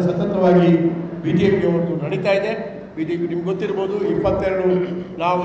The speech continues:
ಜನಗಳನ್ನು ಗೆಲ್ತೇವೆ ಅಂತೇಳಿ ಈಗಾಗಲೇ ಘಂಟಾಘೋಷವಾಗಿ ಹೇಳಿದ್ದಾರೆ. ಅದೇ ಪ್ರಕಾರ ಅದು ಈ ಚುನಾವಣೆ, ಲೋಕಸಭಾ ಚುನಾವಣೆ ಆದ ಕೂಡಲೇ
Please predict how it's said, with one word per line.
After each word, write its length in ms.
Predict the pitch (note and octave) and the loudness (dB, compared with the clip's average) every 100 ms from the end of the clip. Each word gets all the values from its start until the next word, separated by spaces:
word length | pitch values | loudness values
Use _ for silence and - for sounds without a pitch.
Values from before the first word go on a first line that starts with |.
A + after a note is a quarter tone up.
| F3 | -2
ಜನಗಳನ್ನು 440 | F#3 F3+ F3 E3+ E3+ | -2 0 -2 -2 -2
ಗೆಲ್ತೇವೆ 360 | F3+ G3+ F3+ F3+ | -4 -2 -2 -2
ಅಂತೇಳಿ 260 | F3+ F3 E3 | -2 -2 -2
ಈಗಾಗಲೇ 400 | F3 F3 E3+ E3 - - - - - | -2 -2 -2 -4 -4 -10 -12 -16 -8
ಘಂಟಾಘೋಷವಾಗಿ 680 | D#3+ E3+ F3+ F3 F3 E3+ E3 E3+ | -4 0 0 -2 -2 -2 0 0
ಹೇಳಿದ್ದಾರೆ. 340 | F3+ F#3+ - G3+ - - - E3 | 4 4 4 0 -4 -8 -8 -4
ಅದೇ 160 | G#3+ A3 | 0 2
ಪ್ರಕಾರ 260 | G3+ F#3+ F#3 F#3 | 2 2 0 0
ಅದು 180 | F3+ F3+ F3+ - - - E3+ | 2 2 0 -4 -10 -10 -6
ಈ 40 | E3+ - | -4 -2
ಚುನಾವಣೆ, 440 | F#3+ G#3 G#3 F#3+ F#3 F#3 - | 0 2 2 0 0 -2 -4
ಲೋಕಸಭಾ 360 | F#3+ F#3 F#3+ F#3 F3+ | -2 -2 -2 -4 -2
ಚುನಾವಣೆ 300 | F#3+ F#3 F#3 | -2 -2 -2
ಆದ 160 | G3 G3+ | -4 -6
ಕೂಡಲೇ 280 | G#3 G#3+ | -4 -4